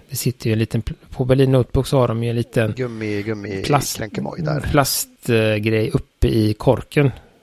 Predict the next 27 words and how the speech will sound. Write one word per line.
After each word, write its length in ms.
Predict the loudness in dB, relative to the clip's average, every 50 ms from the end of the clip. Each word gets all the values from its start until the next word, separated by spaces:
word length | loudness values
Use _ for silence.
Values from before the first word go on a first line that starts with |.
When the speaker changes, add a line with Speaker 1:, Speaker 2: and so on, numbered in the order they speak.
| _ -6
Speaker 1:
Mm. 240 | -4 -4 -4 -4 -6 _ _ -6
Den, 400 | 0 2 2 2 2 2 0 0
eh, 320 | 0 0 -2 -2 -2 -2
ramlade 320 | -2 0 0 0 2 2 2
ut 260 | 2 0 -2 -4 -6
när 80 | -4 0
jag 100 | 0 0
öppnade 280 | 0 -2 -4 -2 0
min 120 | 0 0 0
första 240 | 0 -2 -2 -2
flaska 300 | -4 -4 -4 -6 -6 -6
och 60 | -6 -6
då 80 | -4
slängde 320 | -2 0 0 0 0 2 2
jag 140 | 2 2 2
den 200 | 0 -2 -4 -4
med 240 | -4 -4 -6 -6 -8 -6 -4
paketet. 560 | -4 -2 0 0 -2 -2 0 -2 -4 -4 -4 2 4 6 6 6 6 4 2 2 0 -2 -6 -16 _ _ _ _ _ _ _ _ -20 -20 -20 -20 -20 _ _ _ _ _ _ -2
Speaker 2:
Torkar 360 | 2 4 4 4 4 4 2
den 120 | 2 2 0
inte 220 | -2 -2 -2 0
ut 280 | 2 4 2 2 2 _
då 160 | 2 2 2
ändå, 240 | 2 0 -2 -4 -4
tänker 320 | -4 -4 -6 -4 -6 -8
jag? 100 | -8 -8 -8 -12 -14 -18 -18 -20 -20 _ -20 -12 -6
Speaker 1:
I-, 160 | -4 -4 -4